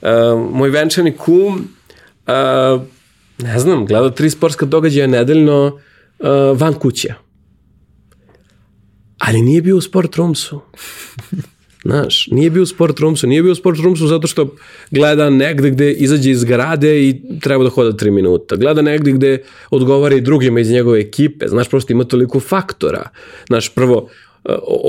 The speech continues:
all inclusive, znači, i, i, ideš da cirkaš,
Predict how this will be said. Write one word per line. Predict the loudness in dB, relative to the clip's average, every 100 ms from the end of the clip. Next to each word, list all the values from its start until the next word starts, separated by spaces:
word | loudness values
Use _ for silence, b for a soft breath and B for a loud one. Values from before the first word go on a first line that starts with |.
| 2
all | 2
inclusive, | 0 0 2 2 2 2 2
znači, | 0 -2 -2 -6 -10 -14 -4
i, | -2
i, | -2 -2 -2 -2
ideš | -2 -4
da | -8
cirkaš, | -2 0 0 0 -2 -4 -8